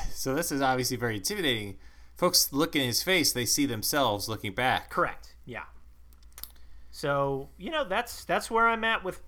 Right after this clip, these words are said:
Speaker 2: uh, saving the cat for my boy the Sentinel. Um, it's, you know,
Speaker 1: Writing is like pulling the thread of a large quilt, because once you think you're done, you just have more and more to keep going. We, here we are just trying to write a simple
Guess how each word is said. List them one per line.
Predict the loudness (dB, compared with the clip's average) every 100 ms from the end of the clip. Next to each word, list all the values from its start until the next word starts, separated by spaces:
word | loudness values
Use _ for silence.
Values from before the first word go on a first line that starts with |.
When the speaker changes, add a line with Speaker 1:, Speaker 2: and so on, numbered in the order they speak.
| -8
Speaker 2:
uh, | -2 0 2 2 0 -2 -8 -14 -16
saving | -8 -4 -2 -2
the | -6
cat | 0 0 0
for | -4
my | -4
boy | 0 -2
the | -2
Sentinel. | -4 -6 -6 -12 -14 -14 -20 -18 -16
Um, | -12 -10 -10 -12 -14 -18 -20 -18 -18 -14
it's, | -10 -8 -10 -6
you |
know, | 2
Speaker 1:
Writing | 4 4 2 -6 -8 -16 -16 -16 -16 -18 -20 -16 -4
is | -2 0
like | -2 -4 -4
pulling | -2 -2
the | -2
thread | -6 -2 0 0
of | -2
a |
large | -2 0 0 0 -4
quilt, | -6 -4 -4 -4 -8 -8 -16 -18 -20
because | -14 -6 -4 -2
once | -4 -4
you | -4
think | -4 -4
you're | -4
done, | 2 2 2 -2 -8
you | -12 -10
just | -6
have | -6 -4
more | -4 -2 0
and |
more | 2 0
to | 0
keep | -6 -4
going. | -2 -2 -2 -8 -8
We, | -6 -6 -8
here | -4 -2
we | 2
are | 4 2
just | 2 0
trying | 0
to | 0
write | -2
a | 2
simple | 0 0 -2 -4 -4